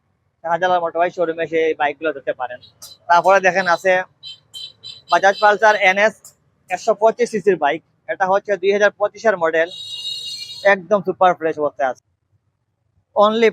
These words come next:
পাঁচ হাজার কিলোমিটার রানিং। তারপরে আছে এই দেখেন Yamaha এফজেড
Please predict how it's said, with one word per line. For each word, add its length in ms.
পাঁচ 240
হাজার 200
কিলোমিটার 440
রানিং। 240
তারপরে 300
আছে 140
এই 120
দেখেন 220
Yamaha 400
এফজেড 180